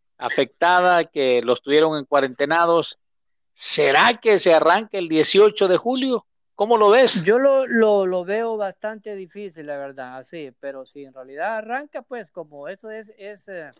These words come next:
Speaker 2: Eh, no está, no es, en realidad no sabemos si esto, si esto, cuándo va a parar la
Speaker 1: Sí.
Speaker 2: pandemia, ¿verdad? Pero si en realidad este se va a arrancar en julio, pues nosotros, pues, vamos a tener que, tenemos que estar listos para eso, porque vamos a estar en competencia.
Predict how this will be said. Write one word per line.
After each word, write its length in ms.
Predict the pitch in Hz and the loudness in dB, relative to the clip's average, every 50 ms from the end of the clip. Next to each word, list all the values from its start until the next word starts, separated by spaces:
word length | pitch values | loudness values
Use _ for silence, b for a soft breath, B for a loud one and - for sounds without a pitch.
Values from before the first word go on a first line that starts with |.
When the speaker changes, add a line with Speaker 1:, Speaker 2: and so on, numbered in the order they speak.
| _ _ _ _ _ _ _ _ _ | _ _ _ _ _ _ _ _ _
Speaker 2:
Eh, 500 | 160 156 151 147 143 139 139 139 135 139 151 | -18 -16 -16 -16 -18 -18 -18 -18 -20 -20 -20
no 280 | 147 151 180 202 220 | -20 -14 -10 -8 -8
está, 600 | 220 190 _ - 220 214 208 208 190 160 135 120 _ _ _ _ _ _ _ | -8 -10 _ -8 -6 -4 -2 -2 -4 -6 -8 -16 _ _ _ _ _ _ _
no 120 | 170 180 208 | -18 -16 -16
es, 200 | 220 226 220 202 208 214 - | -16 -16 -18 -20 -20 -20 -16
en 200 | 208 202 190 175 | -16 -16 -16 -16
realidad 280 | 185 180 180 196 226 | -18 -16 -12 -12 -12
no 140 | 247 254 254 | -12 -12 -14
sabemos 440 | 220 226 226 262 285 277 247 220 185 | -12 -10 -8 -6 -8 -8 -8 -18 -18
si 140 | - 214 220 | -16 -14 -14
esto, 500 | 240 226 _ - 226 214 196 180 180 185 | -14 -14 _ -14 -14 -14 -14 -14 -16 _
si 180 | 175 _ 220 233 | _ _ -14 -14
esto, 340 | 240 _ _ 220 202 170 _ | -14 _ _ -18 -18 -16 _
cuándo 260 | 214 233 233 220 214 | -10 -10 -10 -10 -12
va 100 | 214 220 | -12 -12
a 60 | 208 | -12
parar 220 | - 208 208 214 220 | -10 -10 -10 -8 -6
la 60 | - | -2
Speaker 1:
Sí. 260 | 277 269 127 127 151 247 | 0 2 2 2 0 -2
Speaker 2:
pandemia, 280 | 285 277 240 190 160 | -6 -10 -12 -16 -18
¿verdad? 220 | 151 151 151 151 _ | -16 -16 -18 -18 _
Pero 220 | - 170 165 160 151 | -18 -18 -18 -18 -20
si 140 | _ 180 170 | _ -20 -20
en 60 | 160 | -18
realidad 440 | 165 156 156 160 175 202 233 247 240 | -18 -16 -16 -12 -8 -8 -8 -8 -8
este 400 | 220 _ - 240 220 208 196 _ _ _ _ _ _ | -12 _ -14 -12 -12 -12 -14 _ _ _ _ _ _
se 160 | _ - 185 | _ -14 -10
va 80 | 196 220 | -8 -8
a 40 | 226 | -8
arrancar 480 | 226 226 226 202 - 226 233 233 220 | -10 -12 -16 -16 -12 -10 -8 -8 -8
en 460 | 202 180 190 190 185 190 185 185 175 156 | -10 -14 -18 -20 -20 -20 -20 -20 -20 -20
julio, 360 | - 226 277 302 285 285 247 | -18 -16 -16 -14 -14 -16 -16
pues 160 | 208 - 202 | -14 -16 -18
nosotros, 400 | 180 175 156 - 208 _ _ 311 _ | -18 -18 -20 -20 -20 _ _ -20 _
pues, 140 | - 359 302 | -14 -12 -6
vamos 260 | 262 214 196 180 175 | -6 -6 -6 -6 -12
a 80 | 165 | -14
tener 320 | - - 180 175 185 175 160 | -12 -12 -12 -12 -12 -12 -12
que, 120 | - 190 | -14 -16
tenemos 420 | 185 - 180 180 220 262 262 220 180 | -12 -10 -10 -8 -8 -10 -10 -12 -12
que 80 | 196 | -14
estar 220 | 175 - - 196 190 | -12 -8 -8 -8 -8
listos 340 | 214 254 233 _ _ 165 | -8 -12 -14 _ _ -18
para 260 | - 175 170 175 208 269 | -12 -10 -8 -6 -6 -6
eso, 200 | 294 - 202 180 | -6 -8 -10 _
porque 340 | - 160 156 _ - 147 131 - _ _ _ - _ _ | -20 -20 -20 _ -20 -20 -20 -20 _ _ _ -20 _ _
vamos 220 | - 185 202 202 190 | -6 -6 -6 -6 -8
a 80 | 180 | -14
estar 180 | 165 - 196 196 | -10 -8 -8 -8
en 80 | 190 180 | -8 -10
competencia. 720 | 190 160 - 165 151 - 240 262 233 165 147 123 - | -16 -18 -18 -20 -18 -12 -12 -12 -12 -14 -18 -20 -20